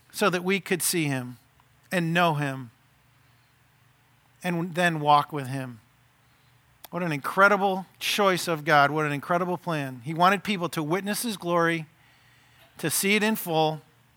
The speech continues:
to be able to pull up next to grace and truth, that they could be impacted by it very directly in their heart and in their life. Remember, there's a story in Luke chapter two in the gospel there where Luke tells us about a man s-, named Simeon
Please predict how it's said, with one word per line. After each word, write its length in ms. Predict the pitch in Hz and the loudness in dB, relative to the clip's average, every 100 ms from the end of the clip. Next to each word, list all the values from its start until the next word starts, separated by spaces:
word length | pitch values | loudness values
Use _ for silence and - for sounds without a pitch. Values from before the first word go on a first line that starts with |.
| _ _ _ _ _ _ _ _ _ _ _ _ _ _ _ _ _ - | _ _ _ _ _ _ _ _ _ _ _ _ _ _ _ _ _ -10
to 80 | 170 | 0
be 80 | |
able 140 | 180 170 | 2 2
to 40 | |
pull 240 | - 202 190 | 2 2 4
up 140 | 175 | 4
next 260 | 175 170 - | 0 -2 -4
to 120 | 165 | -6
grace 420 | 139 170 165 - | 2 4 4 -2
and 120 | 170 | -6
truth, 520 | - 202 147 120 - _ _ _ _ _ _ _ - | -2 0 0 -4 -20 _ _ _ _ _ _ _ -12
that 140 | 156 | -2
they 140 | 180 | 0
could 180 | 170 170 | 0 -2
be 180 | 165 208 | -4 -4
impacted 560 | 196 156 180 147 156 139 | -4 2 2 2 -2 0
by 180 | 143 | 2
it 140 | 131 131 | 2 -4
very 220 | 143 156 | -4 -2
directly 480 | 156 156 147 156 135 | 0 2 2 0 -4
in 80 | 139 | -4
their 120 | 131 | -2
heart 300 | 160 147 135 _ _ _ _ _ - | 2 2 2 _ _ _ _ _ -8
and 120 | 151 | -6
in 80 | 147 | -4
their 100 | 143 | 2
life. 440 | 143 131 - - _ - _ - _ _ _ _ _ - | 2 2 -6 -20 _ -20 _ -20 _ _ _ _ _ -4
Remember, 340 | 185 214 220 | 2 4 6
there's 200 | 202 175 | 4 4
a 60 | 170 | 0
story 520 | - 220 214 196 185 | 4 6 8 6 4
in 380 | 190 190 185 175 | 0 -4 -2 0
Luke 160 | 208 | -2
chapter 360 | - 220 185 180 | 4 6 6 2
two 220 | - 214 | -2 -2
in 80 | 185 | 0
the 80 | 156 | 2
gospel 440 | 185 202 208 185 | 6 6 6 0
there 140 | 170 165 | 0 2
where 220 | 160 160 | 2 2
Luke 240 | 160 214 | 0 -4
tells 260 | - 208 180 | 4 4 4
us 160 | 175 | -4
about 220 | 165 180 170 | 2 4 4
a 40 | |
man 220 | 185 202 | 2 0
s-, 160 | 180 - | -2 -4
named 320 | 180 170 160 | -2 -2 -2
Simeon 580 | - 262 311 190 160 160 | 0 2 4 4 2 -2